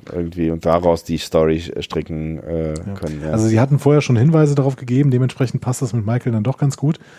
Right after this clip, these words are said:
Speaker 2: also mit diesen D-N-A-Dings und sowas.
Speaker 1: Ja, ja.
Speaker 2: Aber, ähm, mir hätte es trotzdem besser gefallen, wenn sie Gabriel konsequent als, als Red Angel gemacht hätten, weil das hätte Sinn ergeben, ähm, und Michael halt nicht.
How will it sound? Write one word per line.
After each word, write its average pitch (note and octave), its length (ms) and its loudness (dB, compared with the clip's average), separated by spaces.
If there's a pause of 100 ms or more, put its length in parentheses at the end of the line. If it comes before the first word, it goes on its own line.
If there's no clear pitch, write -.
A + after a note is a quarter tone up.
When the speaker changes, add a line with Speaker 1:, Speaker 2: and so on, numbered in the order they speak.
(180)
Speaker 2:
also F#2+ 140 -8
mit F#2 180 -4
diesen F2+ 440 -8
D-N-A-Dings A2+ 680 -2
und A2 100 -6
sowas. A#2 200 0
Speaker 1:
Ja, E2+ 80 2 (160)
ja. D#2 40 -4 (300)
Speaker 2:
Aber, A#2 500 2
ähm, A2 460 -2 (640)
mir A#2+ 260 -2
hätte C3 160 -2
es - 80 -8
trotzdem D3 440 0
besser C#3 260 0
gefallen, B2 500 0
wenn A#2 140 0
sie A2+ 220 -4
Gabriel B2 600 0
konsequent A#2 640 -2
als, G#2 340 -6
als G#2 360 -8
Red G#2+ 160 -2
Angel A#2+ 300 0
gemacht A#2 340 -2
hätten, B2 200 -6
weil A2 120 -2
das G#2 140 -6
hätte A2 240 -4
Sinn C3 240 4
ergeben, D3+ 440 2 (680)
ähm, A#2+ 260 2
und G#2+ 220 -2
Michael A2+ 260 2
halt G2+ 160 -2
nicht. - 340 0